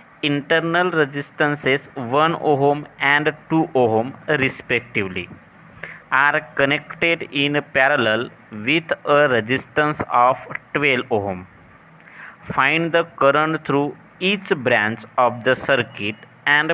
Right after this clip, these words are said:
potential difference across twelve ohm resistance. बघा काय दिलं आहे प्रॉब्लेममध्ये आणि आपल्याला काय फाइंड करायचं आहे, लक्ष द्या.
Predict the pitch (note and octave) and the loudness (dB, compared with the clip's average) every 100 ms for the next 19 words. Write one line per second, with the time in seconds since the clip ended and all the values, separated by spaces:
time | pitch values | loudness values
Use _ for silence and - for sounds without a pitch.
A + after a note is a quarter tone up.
0 | E3 E3 - D#3 D#3 D3+ - D#3 C#3+ D3 | -2 -2 0 0 -2 -4 -4 0 2 2
1 | D#3 - C3+ B2+ D3 - G#2+ A2+ - - | -2 -10 -8 -6 -4 -2 -2 -2 -10 -6
2 | - A#2 B2+ B2 C3 - - C#3 C#3+ C3 | -4 -2 0 0 0 -8 -8 -2 0 0
3 | - A#2 D#3+ G3+ - - A2 G2 F#2+ - | 0 2 2 -2 -10 -4 -2 -2 -8 -14
4 | F2 - - - - - - - C3 D#3 | -16 -18 -20 -20 -20 -18 -12 0 2 2
5 | D3+ A#2 B2+ D3 D#3 D#3 C#3+ C3+ D3 D3 | 0 0 2 2 2 2 0 2 0 0
6 | C#3+ D3 C#3+ C3+ C3 C#3+ - - A#2 A#2+ | 0 0 2 0 0 -2 -2 0 0 0
7 | - B2 A2 A2+ G#2+ F#2 F2+ F#2+ E2+ - | -4 -2 -2 -4 -4 -4 -4 -6 -6 -8
8 | B2+ A#2 - G2 F2+ | -6 -6 -6 -10 -10